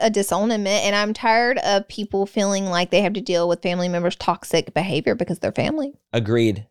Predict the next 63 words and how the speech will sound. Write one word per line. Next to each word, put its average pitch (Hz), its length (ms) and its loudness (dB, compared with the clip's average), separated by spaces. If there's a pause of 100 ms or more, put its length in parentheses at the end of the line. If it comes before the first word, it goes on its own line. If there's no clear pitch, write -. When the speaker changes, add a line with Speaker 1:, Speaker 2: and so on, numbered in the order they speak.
(140)
Speaker 2:
You 110 100 0
know, 107 100 2
you, 104 240 -2
you 113 280 0 (120)
get 104 120 4
to 98 40 0
choose 104 240 0
your 98 80 0
family. 85 480 0 (260)
I 123 40 2
mean, 110 220 2
in 117 120 2
a 101 60 2
way, 90 420 -2
like, 76 280 0
the 110 80 0
chosen 104 280 2
family 101 240 0
is 98 80 2
a 101 60 2
very 101 160 2
big, 101 220 0
like, 98 200 -2
L 104 140 0
G 101 100 0
B 104 140 0
T 92 220 -2
thing, 143 360 0 (300)
but, 156 180 2
like, 127 160 0
you 135 60 0
get 147 80 4
to 131 60 2 (120)
choose 220 160 2
who 127 60 2
you're 95 160 2
around. 113 320 2
Speaker 1:
You 214 160 -2
do. 208 80 4
Speaker 2:
And 131 100 2
they 131 60 2
become 120 280 0
your 92 120 -2
family, 58 340 -4
you 110 80 0
know? 104 140 2
Speaker 1:
You 214 180 0
do. 190 320 2
Speaker 2:
Um, 120 480 0 (420)
but 143 840 0 (260)
I 127 120 4
feel 156 260 2
like 196 220 2
at 139 120 -2
the 123 60 0
end 120 80 2
of 127 80 0
the 127 60 -2
day, 101 200 2
like, 101 340 0 (280)
she - 140 4
deserved 87 320 2
it. - 120 -2